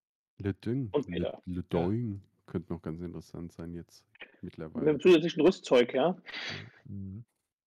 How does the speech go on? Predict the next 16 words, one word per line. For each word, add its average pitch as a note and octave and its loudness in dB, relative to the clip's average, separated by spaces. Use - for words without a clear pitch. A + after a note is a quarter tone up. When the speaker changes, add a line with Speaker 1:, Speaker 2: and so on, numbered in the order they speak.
Speaker 1:
Oder A#2 -4
wer A2 -8
auch B2 -10
nicht, B2+ -12
wenn G#2 -4
man G2+ -6
auch A2 -10
definitiv F#2+ -10
immer A2+ -8
Akando. D3 -8
Weil F2+ -6
er F#2 -6
halt F#2 -8
immer F#2+ -6
auf, - -12
äh, E2+ -8